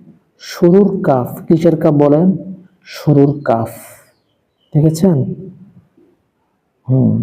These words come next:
তারপর হরফ হলো শিন। তিন দাঁতের উপরে তিন ফোঁটা হলে শিন, আর ফোঁটা না থাকলে সিন, আর ফোঁটা না থাকলে সিন। দেখেছেন? তারপরে দেখেন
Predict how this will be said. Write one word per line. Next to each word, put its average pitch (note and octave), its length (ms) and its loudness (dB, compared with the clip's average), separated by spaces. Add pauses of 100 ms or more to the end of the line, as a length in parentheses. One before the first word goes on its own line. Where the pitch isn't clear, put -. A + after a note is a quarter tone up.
(1040)
তারপর D3+ 320 0
হরফ D3+ 340 0
হলো D#3+ 180 4 (600)
শিন। B2+ 520 0 (840)
তিন F3+ 240 4
দাঁতের F3 280 2
উপরে E3+ 280 2
তিন E3+ 240 2
ফোঁটা D#3+ 240 0
হলে E3+ 240 4 (120)
শিন, C3 480 0 (760)
আর D3 140 0
ফোঁটা E3+ 320 -2
না D#3+ 180 2
থাকলে E3+ 400 2 (840)
সিন, C#3 580 -2 (580)
আর D3 140 0
ফোঁটা E3 300 0
না D#3 140 2
থাকলে E3 320 4 (380)
সিন। B2 840 2 (520)
দেখেছেন? D3+ 440 0 (1500)
তারপরে E3 340 2
দেখেন D#3+ 420 2